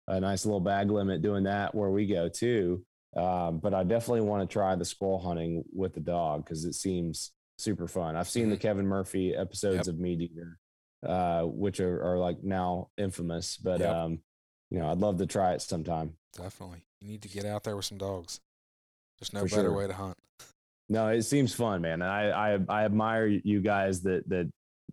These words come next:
Speaker 1: keep these dogs too. It's, it's really incredible what you guys do with them.
Speaker 2: Like you said, you've got some kids. You know the best way to get
Speaker 1: <laughs>
Speaker 2: kids involved? With a dog.
Speaker 1: Yeah. Yeah, I had to get a real dog. My, uh, my dog's like a city dog. He's,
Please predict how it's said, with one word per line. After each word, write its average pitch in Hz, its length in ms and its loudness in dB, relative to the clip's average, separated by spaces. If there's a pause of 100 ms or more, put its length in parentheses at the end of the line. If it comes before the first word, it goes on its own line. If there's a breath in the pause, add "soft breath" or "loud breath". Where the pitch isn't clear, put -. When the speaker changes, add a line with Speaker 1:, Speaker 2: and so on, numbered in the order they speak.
(100)
Speaker 1:
keep 104 200 0
these 90 160 0
dogs 82 360 -2
too. 87 240 0
It's, 82 160 -2
it's 85 180 -2
really 95 220 0
incredible 85 420 -2
what 80 180 -2
you 87 60 -2
guys 82 120 -2
do 87 160 -2
with 73 120 -4
them. 78 200 -6
Speaker 2:
Like 104 200 -8
you 107 60 -10
said, 87 180 -6
you've 98 160 -12
got 104 180 -4
some 104 160 -6
kids. - 500 -8 (420)
You 98 80 -8
know 110 60 -6
the 107 60 -10
best 107 260 -2
way 113 80 2
to 107 80 2
get 110 140 0
Speaker 1:
<laughs> - 40 -12
Speaker 2:
kids 120 200 0
involved? 120 440 0 (300)
With 104 140 -4
a 90 60 -6
dog. 90 420 -6 (600)
Speaker 1:
Yeah. 92 280 2 (480)
Yeah, 104 140 4
I 107 80 4
had 123 120 4
to 123 40 2
get 117 140 6
a 107 40 4
real 104 220 4
dog. 90 320 2
My, 98 140 2
uh, 101 200 2
my 107 220 2
dog's 101 400 2
like 95 180 2
a 87 120 0
city 92 320 0
dog. 82 340 0
He's, 95 200 0